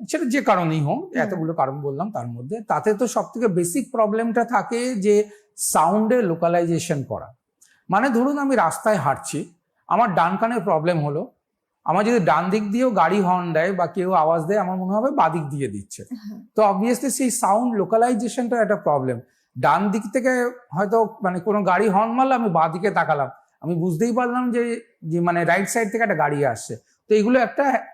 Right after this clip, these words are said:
Speaker 1: মানে কি, কি বলবো, হ্যাজার্ড, obviously একটা
Speaker 2: তো
Speaker 1: লাইফের
Speaker 2: সেক্ষেত্রে বোধহয়
Speaker 1: একটা
Speaker 2: একটা
Speaker 1: ফেট।
Speaker 2: অ্যাক্সিডেন্টের একটা
Speaker 1: হ্যাঁ,
Speaker 2: সম্ভাবনাও
Speaker 1: সেটা মানে
Speaker 2: থেকে
Speaker 1: হ্যাঁ,
Speaker 2: যাচ্ছে,
Speaker 1: সেটা
Speaker 2: তাই তো?
Speaker 1: সহজ, হ্যাজার্ড একটা।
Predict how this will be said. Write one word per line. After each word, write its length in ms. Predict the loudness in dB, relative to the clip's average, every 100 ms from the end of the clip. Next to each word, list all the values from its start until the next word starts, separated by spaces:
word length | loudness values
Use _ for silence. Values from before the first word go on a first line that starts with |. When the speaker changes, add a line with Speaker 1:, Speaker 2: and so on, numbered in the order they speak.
| _
Speaker 1:
মানে 160 | -4 -2 -4 -6
কি, 60 | -8 -10 _ -2
কি 100 | 2
বলবো, 200 | 2 0 -4 0
হ্যাজার্ড, 380 | 2 2 0 -4 -18 _
obviously 520 | -8 -2 0 0 -4 -8 -4
একটা 140 | -2
Speaker 2:
তো 80 | 0
Speaker 1:
লাইফের 360 | 0 2 2
Speaker 2:
সেক্ষেত্রে 300 | 2 0 -6
বোধহয় 220 | -2 0 0
Speaker 1:
একটা 20 |
Speaker 2:
একটা 180 | 2 0
Speaker 1:
ফেট। 40 |
Speaker 2:
অ্যাক্সিডেন্টের 600 | 0 -2 -4 -6 -6 -6
একটা 180 | -2 0
Speaker 1:
হ্যাঁ, 100 | 2
Speaker 2:
সম্ভাবনাও 500 | 0 0 0 0 -2
Speaker 1:
সেটা 100 | -4
মানে 120 | -2
Speaker 2:
থেকে 100 | 0
Speaker 1:
হ্যাঁ, 140 | 2
Speaker 2:
যাচ্ছে, 100 | 0
Speaker 1:
সেটা 140 | -2 -4
Speaker 2:
তাই 60 | 0
তো? 40 |
Speaker 1:
সহজ, 140 | -2 0
হ্যাজার্ড 360 | 0 2 2
একটা। 280 | 0 -4 -12